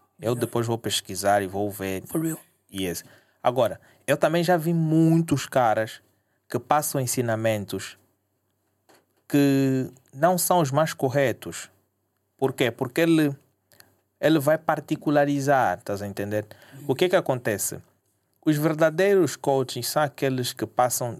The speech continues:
Speaker 1: diversos caminhos e vão te dizer, "Olha, neste caminho tu podes te deparar disto. E quando tu passas aqui,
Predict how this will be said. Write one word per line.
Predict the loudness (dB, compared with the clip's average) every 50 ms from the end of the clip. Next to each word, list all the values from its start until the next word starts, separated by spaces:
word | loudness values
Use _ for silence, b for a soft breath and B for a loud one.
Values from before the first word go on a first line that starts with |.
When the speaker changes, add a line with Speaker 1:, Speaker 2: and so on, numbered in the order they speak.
| -14 -12
Speaker 1:
diversos | -12 -10 -4 -2 -2 -2 -2 -4 -8 -10 -6
caminhos | -6 -6 -6 -6 -8 -10 -10 -10 -10 -8
e | -8
vão | -4 -4 -4 -4
te | -4 -6
dizer, | -8 -8 -8 -4 -2 0 2
"Olha, | 2 2 0 -2 -8 -10 -16 _ _ _ _ _
neste | -10 -8 -8 -6 -2
caminho | 0 0 0 0 -2 -4 -4 -4 -6 -8 -12 _ _
tu | -14 -6
podes | -4 -4 -4 -2
te | -4 -6
deparar | -8 -6 0 2 2 2 2
disto. | 0 -2 -6 -6 -6 -8 -10 -10
E | -4
quando | -2 -2 -2 -2
tu | -4 -6
passas | -2 -2 -2 0 0 -4 -2 -2
aqui, | -4 -4 -2 -2 -2 -2 -2 -6